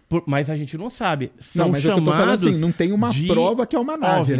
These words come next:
Speaker 2: né?
Speaker 1: são chamados de ovnis, objetos voadores não identificados. Hoje o A P, né?
Speaker 2: Isso,
Speaker 1: Que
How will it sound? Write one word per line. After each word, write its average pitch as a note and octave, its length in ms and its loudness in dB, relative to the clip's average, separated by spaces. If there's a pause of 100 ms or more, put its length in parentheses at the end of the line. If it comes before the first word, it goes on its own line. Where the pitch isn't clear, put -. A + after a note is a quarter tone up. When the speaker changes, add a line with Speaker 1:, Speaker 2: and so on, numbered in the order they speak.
Speaker 2:
né? D#3+ 60 -2
Speaker 1:
são - 260 -8
chamados C3 400 -6
de C3+ 140 -4
ovnis, F3 520 0
objetos C#3 400 -6
voadores C3 340 -6
não C#3+ 100 -4
identificados. D#3 380 -10 (180)
Hoje E3+ 300 0
o D#3 140 -2
A D#3+ 60 -6
P, G#3 280 -6 (540)
né? C3+ 200 -4
Speaker 2:
Isso, C#3 460 -2
Speaker 1:
Que D#3+ 120 -4